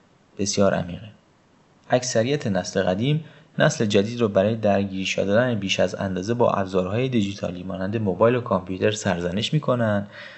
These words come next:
و نسل جدید به نسل قدیم به عنوان افراد عقب مانده و متحجر مینگره. در طی چند سال دوره‌های متنوعی با عنوان آی سی دی ال با هزینه‌های کلان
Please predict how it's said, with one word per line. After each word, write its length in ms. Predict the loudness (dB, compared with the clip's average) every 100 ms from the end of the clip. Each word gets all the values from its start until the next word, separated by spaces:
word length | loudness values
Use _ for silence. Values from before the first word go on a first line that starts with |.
| -20 0
و 100 | 2
نسل 280 | 4 2 0
جدید 480 | 0 2 0 -2
به 100 | 0
نسل 420 | 2 2 0 -2 -2
قدیم 420 | -2 -2 -2 2
به 60 |
عنوان 320 | 4 4 2 2
افراد 460 | 0 0 0 2
عقب 340 | 0 0 -2 -2
مانده 300 | -4 -2 -2
و 140 | 0
متحجر 560 | -2 -2 -4 -2 -4 -2
مینگره. 480 | -4 -2 -4 -6 -14 _ _ _
در 180 | 2 2
طی 260 | 4 2 2
چند 280 | 2 0
سال 320 | 0 2 2 0 -12 -20 _
دوره‌های 440 | 4 6 6 4
متنوعی 760 | 2 0 2 2 4 2 2 2
با 160 | 4
عنوان 400 | 2 2 -2 -4
آی 220 | -2 -2 -2
سی 160 | -6
دی 200 | -4 -2
ال 100 | -2
با 140 | 0 0
هزینه‌های 580 | 0 -2 -2 -2 -2 -2
کلان 400 | 0 2 2